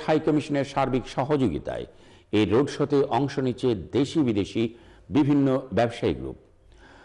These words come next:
রোড শোর সার্বিক প্রস্তুতি সম্পর্কে অবহিত করতে বুধবার আয়োজিত প্রেস ব্রিফে এসব তথ্য জানানো হয়েছে।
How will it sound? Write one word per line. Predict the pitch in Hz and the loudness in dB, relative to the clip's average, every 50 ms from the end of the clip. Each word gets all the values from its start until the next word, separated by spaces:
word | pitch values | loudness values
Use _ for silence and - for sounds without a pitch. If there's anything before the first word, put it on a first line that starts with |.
| - _ _ - | -20 _ _ 0
রোড | 101 127 151 156 | 2 2 2 2
শোর | - - 180 170 156 - - | 0 0 2 2 2 2 0
সার্বিক | 160 151 147 143 147 143 - - | 0 0 2 2 2 0 2 0
প্রস্তুতি | 165 180 175 - - 143 147 135 | 0 0 0 0 0 0 0 0
সম্পর্কে | - - 131 127 - 131 120 - 123 120 - - - - | 0 -2 -2 0 0 -2 0 0 0 0 -2 -4 -4 -2
অবহিত | 107 110 135 147 151 139 - | 0 0 2 0 0 0 -2
করতে | 135 - 131 113 - - - 69 | -2 -2 -2 -2 -2 -4 -8 -6
বুধবার | 71 78 104 104 101 101 98 98 98 92 - - - - - - - - - | -2 -2 -2 0 2 2 2 2 0 0 -4 -10 -20 -20 -20 -20 -20 -6 -2
আয়োজিত | 95 101 107 104 101 104 95 110 98 87 - | 0 2 2 2 2 0 0 0 -2 -2 -2
প্রেস | - 156 165 160 160 - - - - | 0 0 0 0 -2 -8 -14 -8 -4
ব্রিফে | - 147 143 - 139 - - | -2 -2 -2 -2 -6 -8 -8
এসব | - - _ _ _ _ - 110 - - | -10 -12 _ _ _ _ -4 -4 -2 -2
তথ্য | 113 113 113 - - - 90 73 - - - - - _ _ - | -2 -2 -2 -4 -6 -6 -4 -4 -6 -8 -16 -20 -20 _ _ -6
জানানো | 92 120 113 98 78 73 | -2 -2 0 0 -2 -4
হয়েছে। | 69 73 69 71 69 - - 80 | -6 -8 -8 -8 -10 -10 -14 -14